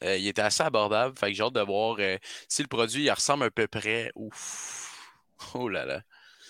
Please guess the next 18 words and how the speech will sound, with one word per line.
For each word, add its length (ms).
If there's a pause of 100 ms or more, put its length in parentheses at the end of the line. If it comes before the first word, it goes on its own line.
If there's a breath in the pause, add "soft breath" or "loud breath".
(1200 soft breath)
En 80
tout 60
cas, 100
si 180
les, 260
les, 240
les, 180
les, 140
les 280
prix, 180
ils 60
ressemblent 300
à 60
peu 100
près 120
aux 180
anciens 280
produits 720